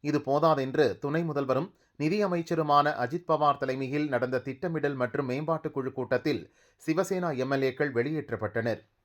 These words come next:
மேலும் மாநில சாலை போக்குவரத்து கழக தலைவராக சிவசேனா பரிந்துரைத்த ஐ ஏ எஸ் அதிகாரி நியமிக்கப்படவில்லை. இதெல்லாம் ஷிண்டேவை அதிருப்தியின் உச்சத்துக்கு கொண்டு சென்றுவிட்டது. மும்பை மாநகராட்சி தேர்தல் நடக்க இருக்கும் நிலையில்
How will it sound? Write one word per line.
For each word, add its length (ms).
மேலும் 320
மாநில 400
சாலை 360
போக்குவரத்து 540
கழக 260
தலைவராக 600
சிவசேனா 580
பரிந்துரைத்த 680
ஐ 180
ஏ 100
எஸ் 160
அதிகாரி 460
நியமிக்கப்படவில்லை. 1000
இதெல்லாம் 480
ஷிண்டேவை 460
அதிருப்தியின் 580
உச்சத்துக்கு 460
கொண்டு 240
சென்றுவிட்டது. 680
மும்பை 280
மாநகராட்சி 600
தேர்தல் 340
நடக்க 280
இருக்கும் 300
நிலையில் 480